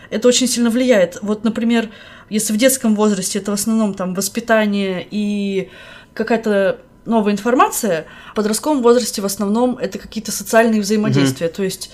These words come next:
Speaker 1: как бы есть несколько рождений личности, поэтому, конечно, это всё влияет, мы не можем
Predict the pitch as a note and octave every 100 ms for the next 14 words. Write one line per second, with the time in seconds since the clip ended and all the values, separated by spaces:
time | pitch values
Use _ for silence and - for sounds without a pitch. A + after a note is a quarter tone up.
0 | - - - F3 E3+ F#3+ F3+ A3 - A#3+
1 | A#3+ G3+ F#3+ F#3 F3+ E3+ G#3 F3+ D#3+ D3
2 | - G#3+ C#4+ A#3 F#3+ - F3 E3 D#3+ -
3 | - F#3 G3+ G#3 G#3 G#3 G3+ F#3+ F#3+ G#3+
4 | B3 A3+ G3 F3+ - G3 F3+ E3+ E3+ G#3
5 | C4 A#3 F#3 F#3 F#3+ F3 E3